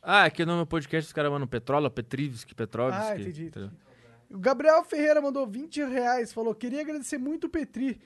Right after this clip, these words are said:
Speaker 2: me salvou de um limbo há uns anos atrás. Aquela metáfora das mulheres que pulam do barquinho <laughs> me fez rir e chorar ao mesmo tempo. Me fez ver que não estava sozinho naquela época. Obrigado."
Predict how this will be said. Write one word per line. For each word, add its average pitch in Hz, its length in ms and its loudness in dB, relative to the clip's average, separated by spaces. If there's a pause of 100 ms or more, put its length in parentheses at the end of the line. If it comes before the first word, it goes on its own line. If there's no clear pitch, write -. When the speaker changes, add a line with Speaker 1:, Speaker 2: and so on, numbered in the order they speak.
(220)
Speaker 2:
me 190 80 -8
salvou 226 340 -2
de 240 100 -4
um 247 100 -4
limbo 254 280 -2
há 254 60 -2
uns 220 100 -4
anos 247 180 -4
atrás. 208 440 0
Aquela 208 260 -4
metáfora 220 520 -2
das 202 180 -2
mulheres 202 400 -4
que - 160 -14
pulam 226 420 -6
do 208 80 -8
barquinho 208 640 -4 (260)
<laughs> - 300 -20
me 202 140 0
fez 226 340 -4
rir 226 360 -2 (100)
e 214 100 -2
chorar 220 380 4
ao 226 60 2
mesmo 226 200 2
tempo. 185 380 -6 (580)
Me 185 120 -2
fez 226 340 -2
ver 220 240 4
que 240 100 -10
não 233 80 -4
estava 233 280 -2
sozinho 214 320 -6
naquela 233 340 -4
época. 180 360 -2 (280)
Obrigado." 175 440 -14